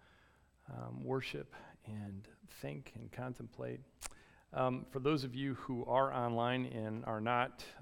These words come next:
uh, in the local area, um, just so that you're aware, this is the anniversary, as Gina was praying about, of the, uh, Tulsa Race Massacre that happened a hundred years ago. And, um,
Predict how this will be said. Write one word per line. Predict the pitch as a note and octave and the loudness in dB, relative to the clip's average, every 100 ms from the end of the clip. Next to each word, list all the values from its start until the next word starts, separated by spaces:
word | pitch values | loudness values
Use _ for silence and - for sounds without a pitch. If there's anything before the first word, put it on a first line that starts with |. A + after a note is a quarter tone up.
| - | -4
uh, | A#2 A2+ A#2+ | -2 -2 -2
in | A2+ | -2
the | |
local | G#2+ A2+ A#2+ A#2+ | 0 -2 -2 -4
area, | C3 A#2+ A2 G#2+ A2+ A#2 - A#2+ | 0 2 2 2 0 -4 -10 -8
um, | A2 A2 A2+ A#2+ _ - | -6 -6 -8 -12 _ -6
just | B2 - | -2 -2
so | |
that | A#2 A2 | -2 -2
you're | G#2+ | -2
aware, | G#2 B2 A#2+ | 2 6 6
this | A2 - | 4 -2
is | A2 | -4
the | A2+ A2 | -2 -2
anniversary, | A2 G#2+ A2+ - A2 | 0 2 2 0 0
as | G#2+ | -4
Gina | G2 A#2 A2 | -2 0 0
was | G#2 | 0
praying | G#2 - A#2 A2 | -4 -2 0 0
about, | F#2+ G2+ G2+ | 0 0 0
of | G2+ - | -2 -6
the, | A#2 A2 - - - - - - - | -6 -4 -6 -18 -20 -20 -20 -20 -14
uh, | A#2 A2+ G#2+ A2 - | -10 -8 -10 -12 -4
Tulsa | A#2+ A#2 - - | -2 -2 -4 -2
Race | A#2+ A2+ | 0 0
Massacre | A#2+ A2 A2 - A#2+ A2 | 0 -2 -2 -6 -8 -8
that | B2 | -6
happened | - A#2+ - A2+ | -2 -2 -2 -8
a | |
hundred | G#2 A#2 A2 | -6 -4 0
years | A2 A#2 | 0 0
ago. | G2+ G2 G2 - - - - - - - | -2 -6 -6 -10 -18 -20 -16 -16 -16 -6
And, | B2+ A#2+ A2+ G#2 | 0 2 2 2
um, | A2 G#2 | 0 0